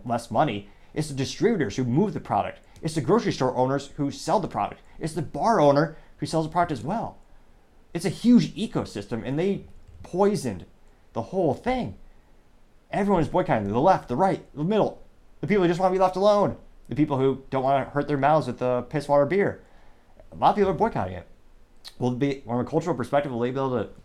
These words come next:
per-, to pull out that nosedive? I'm a little pessimistic. At this point, I'd still say the cliche Magic Eight Ball would say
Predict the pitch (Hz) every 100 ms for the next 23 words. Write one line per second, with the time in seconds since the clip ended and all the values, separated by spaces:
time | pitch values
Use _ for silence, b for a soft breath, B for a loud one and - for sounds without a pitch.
0 | - - 143 - - - 156 143 147 117
1 | 143 147 185 190 - b b b b b
2 | b - 180 190 180 123 175 101 113 135
3 | 165 135 123 - 147 139 139 131 120 104
4 | - 139 135 127 117 127 113 156 104 101
5 | 110 110